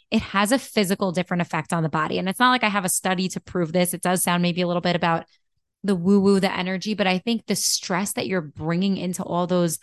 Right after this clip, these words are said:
activities, even if it's a quote unquote healthy thing like exercise, even if it's yoga or something that shouldn't be, there should be no question, is it healthy or not? I do. I think the energy that you bring to it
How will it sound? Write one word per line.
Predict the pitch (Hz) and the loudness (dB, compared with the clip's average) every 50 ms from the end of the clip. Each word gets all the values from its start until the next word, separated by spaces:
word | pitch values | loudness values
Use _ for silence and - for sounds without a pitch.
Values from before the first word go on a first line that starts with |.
| - - - - _ _ - | -12 -20 -20 -20 _ _ -6
activities, | 180 180 - - - 208 202 214 262 254 - | -6 -6 -4 -2 -2 0 2 4 4 4 4
even | 269 269 311 294 | 2 0 2 0
if | 240 | 0
it's | 254 247 - | 0 -2 -2
a | 208 | -4
quote | - - 233 226 220 | -2 0 2 2 2
unquote | 214 202 - 208 190 175 | 2 0 0 0 -2 0
healthy | 160 190 190 170 208 185 | -2 -4 -4 -2 -4 -4
thing | - 202 196 | -2 -2 0
like | 190 180 175 180 | 0 0 0 0
exercise, | - 233 226 - - 233 208 - 180 160 160 165 165 | -2 -6 -4 -2 -2 -2 -2 -2 -4 -4 -4 -2 -2
even | 196 190 208 220 | 0 0 0 0
if | 208 226 | 0 0
it's | 208 - - - - - - - _ - | -2 -4 -6 -14 -16 -20 -20 -18 _ -2
yoga | 190 208 233 240 202 202 196 185 175 170 165 - _ _ _ _ _ _ _ _ _ _ _ _ _ _ - | 2 4 4 4 6 6 6 6 6 4 2 -2 _ _ _ _ _ _ _ _ _ _ _ _ _ _ -2
or | 220 202 | 0 2
something | - 220 208 202 196 | 2 2 2 2 2
that | 185 185 - - _ - - | 2 0 0 -4 _ -10 -6
shouldn't | - - 233 214 233 214 - - | -2 0 2 2 2 0 0 -2
be, | - 196 196 196 196 190 190 185 - _ _ _ _ _ _ _ | 0 2 2 4 4 2 2 0 -2 _ _ _ _ _ _ _
there | - 226 | -2 0
should | - - 269 254 190 | 2 4 2 4 4
be | 233 226 | 4 4
no | 208 202 196 | 4 4 2
question, | 165 - 190 190 - - 202 | 2 0 -2 0 0 0 0
is | 185 170 180 | 0 0 -2
it | 170 160 | -4 -4
healthy | - 175 180 175 196 196 | -4 -4 -4 -4 -2 0
or | 214 220 | 2 2
not? | 233 233 226 - | 4 2 2 2
I | 185 180 | 0 0
do. | 165 - 185 170 | 0 0 0 0
I | 160 165 | 0 -2
think | - 196 180 - | -2 -2 -2 -2
the | 196 - - | -2 -4 -2
energy | 180 180 185 185 165 180 185 | -4 -4 -4 -4 -4 -4 -2
that | 175 175 - | -2 -2 -2
you | 170 156 | -4 -4
bring | - 170 170 165 170 165 - | -4 -4 -2 -2 -2 -4 -4
to | - 175 170 180 | -4 -2 0 2
it | 202 226 233 - | 4 4 4 2